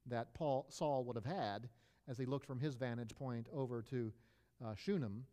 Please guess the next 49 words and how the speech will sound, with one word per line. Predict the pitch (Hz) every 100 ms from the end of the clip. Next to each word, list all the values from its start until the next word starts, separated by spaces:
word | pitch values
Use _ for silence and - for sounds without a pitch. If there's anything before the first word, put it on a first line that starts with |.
| _
and | 110 104
there | 131 135
he |
would | 127 120
see | - 135
the | 120
Philistine | 135 131 - 131 123
host | 107 110 -
stretched | - 120 - -
out | 104 90 _ _ _ _ _ _
in | 117
the | 104
mouth | 104 101 -
of | 90
that | 87 87
valley. | 98 95 80 - - _ _ _ _ _ _ _ _ _ _ _ _ _ _ _ _
Saul | - 208 233
cannot | 247 - 196 185 180 -
cope | - 127 - - _ -
with | 113
what | 117 107
he | 101
sees. | - 120 104 - - - - - -
And |
so | 135 185
now | 202 294
we | 262 202
have | 208
a | 180
couple | 214 180 170
of |
background | 165 165 - 151 143
verses | 131 120 123
about | 120 113 -
the |
king's | - 143 123 107
lack. | 101 95 73 - - - _ _ _ - 139
And |
the | 123
first | 226 262 -
thing | 170 147 139
that | -
we | 135
see | -
him | 139 120
lacking | 110 165 165 110 107 156
is | 113
kingly | - 160 131 104
courage | 180 208 82 - -